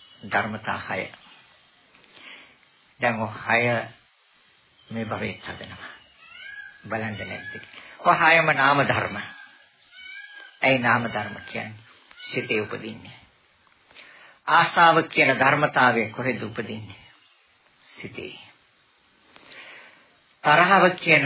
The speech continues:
ධර්මතාවය කොහෙද උපදින්නේ? සිතේ.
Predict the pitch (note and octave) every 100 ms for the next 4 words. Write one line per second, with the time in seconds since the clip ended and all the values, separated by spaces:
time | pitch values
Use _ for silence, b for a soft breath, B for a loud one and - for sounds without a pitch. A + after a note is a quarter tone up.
0 | C3 C3 C#3+ D#3 D#3 C#3+ C3 A#2+ A2 A#2+
1 | B2 G#2 - F#2 F2+ F2+ F2+ B B B
2 | B _ _ _ _ _ _ - - C3+
3 | - -